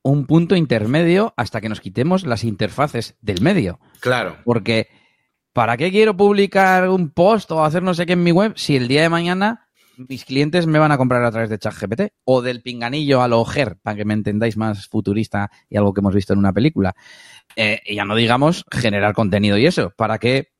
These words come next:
Speaker 1: Es que incluso hoy en día, mm, realmente si pudiéramos dar a un interruptor y dijéramos, a ver, todo el mundo, los que, los que usáis chat G P T al menos una vez a la semana,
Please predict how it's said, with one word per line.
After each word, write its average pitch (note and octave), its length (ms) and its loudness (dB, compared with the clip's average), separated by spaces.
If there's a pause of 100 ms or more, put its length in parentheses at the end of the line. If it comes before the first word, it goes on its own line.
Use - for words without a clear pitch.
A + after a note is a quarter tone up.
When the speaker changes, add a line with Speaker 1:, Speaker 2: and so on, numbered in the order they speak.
(160)
Speaker 1:
Es - 140 -8
que C#3 180 -2
incluso G#2+ 340 0
hoy B2+ 100 2
en A2 120 0
día, B2 280 2 (400)
mm, G#2 420 -6
realmente C3+ 340 -2
si A#2+ 220 0
pudiéramos D#3 680 4
dar D#3+ 140 2
a E3 40 4
un E3 80 2
interruptor D#3+ 720 0
y C#3 200 0
dijéramos, B2+ 320 -2
a E3+ 60 0
ver, B2 220 0
todo B3 120 2
el E3+ 80 2
mundo, G2 440 -8 (360)
los C#3 120 -12
que, D#3 200 -8
los E3+ 180 0
que - 80 0
usáis G#3 220 2
chat G#3 180 -4
G F#3+ 100 -2
P F#3 80 0
T F#3+ 120 -2
al F3+ 100 0
menos F3 220 0
una D#3+ 100 4
vez C#3 120 0
a C#3 40 0
la B2 100 -2
semana, G2 460 -4